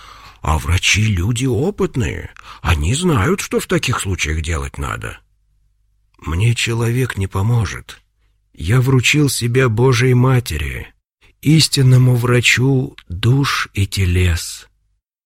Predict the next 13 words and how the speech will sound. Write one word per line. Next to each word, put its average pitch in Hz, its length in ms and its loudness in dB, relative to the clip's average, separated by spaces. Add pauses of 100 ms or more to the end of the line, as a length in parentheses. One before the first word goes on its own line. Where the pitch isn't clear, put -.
(500)
И - 160 -4
столько 127 560 0
убежденности 113 1120 0
было 98 400 0
в 92 80 -2
этом 95 380 0
ответе, 85 840 -2 (440)
таким 151 380 0
сиянием 160 840 2
было 147 240 2
преисполнено 139 920 2
лицо 131 580 0
иеромонаха, 117 1120 0